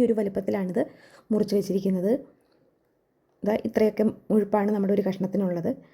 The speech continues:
അപ്പോൾ നമുക്കിനി ഒരു പാത്രം അടുപ്പത്ത് വയ്ക്കാം. അതിലേക്ക് കുറച്ച് നല്ലെണ്ണ ഒഴിച്ച് കൊടുക്കാം. ആദ്യം തന്നെ അതിലേക്ക് ഒരു ചെറിയ കഷ്ണം കായമിട്ട് ഒന്ന് മൂപ്പിച്ചെടുക്കാം. നമ്മൾ കായപ്പൊടി സെപ്പറേറ്റ് ചേർക്കാത്തത് കൊണ്ട് കായം മൂപ്പിച്ച് പൊടിച്ച് ചേർക്കാമെന്ന് വിചാരിച്ചു കേട്ടോ. അപ്പോൾ ഇത് നമുക്ക് മൂപ്പിച്ചിട്ട് കോരി മാറ്റി വയ്ക്കാം.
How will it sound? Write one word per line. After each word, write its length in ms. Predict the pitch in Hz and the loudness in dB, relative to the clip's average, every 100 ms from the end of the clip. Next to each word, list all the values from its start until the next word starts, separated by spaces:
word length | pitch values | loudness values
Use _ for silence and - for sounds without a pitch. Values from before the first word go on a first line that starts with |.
| - - - | -20 -20 -8
അപ്പോൾ 140 | - 240 | 4 4
നമുക്കിനി 320 | 214 214 214 208 | 4 2 2 2
ഒരു 60 | 202 | 0
പാത്രം 240 | 190 202 196 | 0 2 0
അടുപ്പത്ത് 300 | 185 180 196 | 0 -2 -2
വയ്ക്കാം. 260 | 190 247 269 | -2 -4 -2
അതിലേക്ക് 320 | 190 185 180 196 | -4 -4 -4 -4
കുറച്ച് 260 | 185 170 302 196 | -2 -2 -2 -2
നല്ലെണ്ണ 300 | 196 190 208 | 0 0 0
ഒഴിച്ച് 220 | 180 180 | -2 -4
കൊടുക്കാം. 280 | 175 - 254 - - - - - | -6 -4 -6 -6 -16 -20 -12 -2
ആദ്യം 200 | 208 214 208 | 0 2 2
തന്നെ 120 | 202 | 0
അതിലേക്ക് 360 | 196 190 196 294 320 - | 0 -2 -2 -4 -4 -4
ഒരു 120 | 196 196 | -2 0
ചെറിയ 200 | 190 190 196 | 0 0 0
കഷ്ണം 280 | 190 226 285 - _ _ 196 | -2 -2 -6 -6 _ _ -4
കായമിട്ട് 520 | 180 202 226 190 208 190 | -2 2 2 2 0 0
ഒന്ന് 160 | 202 294 - | 0 -2 -4
മൂപ്പിച്ചെടുക്കാം. 580 | 185 190 190 190 190 220 - - - - | -4 -2 -2 -2 -2 -8 -8 -16 -20 -8
നമ്മൾ 180 | - 208 | -4 0
കായപ്പൊടി 380 | 190 196 196 214 | 0 2 2 0
സെപ്പറേറ്റ് 320 | 208 208 208 202 | 0 0 0 0
ചേർക്കാത്തത് 360 | 196 196 190 196 | 0 -2 -2 0
കൊണ്ട് 160 | 185 226 208 | 0 0 0
കായം 240 | 190 202 | 0 2
മൂപ്പിച്ച് 260 | 196 196 226 220 | 0 -2 0 2
പൊടിച്ച് 220 | 175 - | 2 2
ചേർക്കാമെന്ന് 340 | 202 185 190 180 | 0 0 -2 0
വിചാരിച്ചു 300 | 170 170 190 | -2 -2 -4
കേട്ടോ. 180 | 185 165 - _ _ _ _ _ - 196 | -2 -6 -10 _ _ _ _ _ -4 -2
അപ്പോൾ 160 | 196 202 | 0 2
ഇത് 80 | 247 | 4
നമുക്ക് 260 | 208 196 302 - - | 2 0 -4 -4 -4
മൂപ്പിച്ചിട്ട് 460 | 196 196 190 240 320 - | -2 -2 -2 -4 -6 -2
കോരി 200 | 208 196 190 | 0 2 0
മാറ്റി 200 | 180 185 | 0 -2
വയ്ക്കാം. 260 | 175 247 | -4 -4